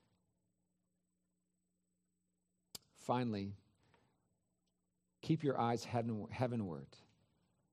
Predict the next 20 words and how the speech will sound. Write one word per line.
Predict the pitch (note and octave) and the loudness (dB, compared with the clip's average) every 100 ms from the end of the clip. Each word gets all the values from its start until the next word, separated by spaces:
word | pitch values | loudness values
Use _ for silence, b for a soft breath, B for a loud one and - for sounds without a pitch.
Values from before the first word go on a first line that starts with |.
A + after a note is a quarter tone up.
| _ _ _ A2 | _ _ _ 0
Meditate | C#3 D#3+ D#3+ - F#2 D2+ | 4 8 8 6 -2 0
on | F#2+ A2 | -2 -2
eternal | A2 - B2+ | -2 -2 0
life | B2 B2 C3 | 2 2 2
in | C3 | -2
Christ | A#2+ - C#3+ A#2+ F#2 - | -4 0 2 2 -2 -2
and | G#2+ | -4
keep | - D3 - | -2 -2 -2
an | A#2+ | -4
eternal | G#2+ - - E3+ D3+ | -4 -6 -4 -2 -2
perspective | - C3+ - - C#3+ - G2 | -4 -6 -4 -2 -2 0 -2
on | G2 | 0
all | G#2+ A2+ | 0 -2
things. | A2+ B2 C3+ G#2+ - - - _ - - _ - | -2 -6 -8 -10 -12 -14 -16 _ -20 -20 _ -2
Remember | B2 C3 E3+ F#3+ G3 | 2 4 4 6 6
where | F3+ C#3 C3 | 6 6 6
your | A#2+ A2+ - - | 4 2 0 2
ultimate | D3 E3 D#3+ F3 E3+ - - | 4 4 2 0 0 -2 -10
citizenship | - - D3 C3+ - G#2+ - G#2+ G#2 - - _ | -6 0 2 2 0 -4 -2 -2 -4 -10 -20 _
lies. | G2+ G#2 G2+ F#2+ E2+ D#2+ - - | 0 4 6 4 2 -6 -8 -12